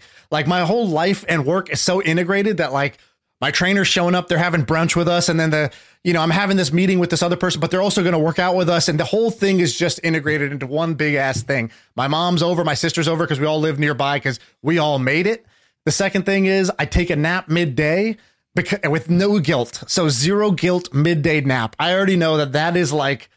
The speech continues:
that is the, that implies that the rest of the shit worked itself all out. And then the last piece is, um, all I get to do is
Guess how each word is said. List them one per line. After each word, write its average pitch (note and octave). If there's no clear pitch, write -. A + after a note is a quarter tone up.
that E3+
is E3+
the, C#3+
that A3+
implies G#3+
that F#3+
the D#3+
rest E3+
of -
the D#3+
shit -
worked E3
itself D#3
all C3+
out. A#2+
And D#3
then D#3+
the D3+
last D#3
piece E3+
is, C#3+
um, C#3+
all G3
I G3
get F3+
to D#3
do E3
is D3+